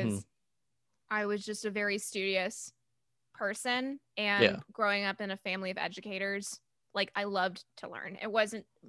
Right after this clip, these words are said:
Speaker 2: a thing where I felt pressured. I mean, there was pressure for different reasons, but it
Speaker 1: Sure.
Speaker 2: wasn't like,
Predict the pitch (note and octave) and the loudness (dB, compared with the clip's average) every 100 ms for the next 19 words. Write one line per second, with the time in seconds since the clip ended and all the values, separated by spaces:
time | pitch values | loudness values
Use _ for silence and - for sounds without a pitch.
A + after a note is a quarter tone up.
0 | - G#3 - G#3+ G3+ G3+ G3+ - - G3+ | -8 -8 -4 -2 -2 -2 -4 -8 -8 -2
1 | F#3+ F3 F3+ G3+ F#3 - - F3+ - D#3 | 0 0 -2 -4 -6 -6 -4 -4 -6 -6
2 | - C#4 C#4+ D4 C#4+ - - - - - | 0 0 4 6 6 4 -8 -20 -20 -20
3 | - - C#4 - B3+ A#3+ A3+ A3+ A#3+ A#3 | -12 2 4 4 2 2 2 2 0 2
4 | B3 B3+ B3 B3 A3+ G#3 G3+ - A3+ G#3 | 2 2 0 0 2 4 6 6 6 6
5 | G#3 G#3 - G3+ F#3 F3+ - | 2 -2 -2 -2 0 -2 -4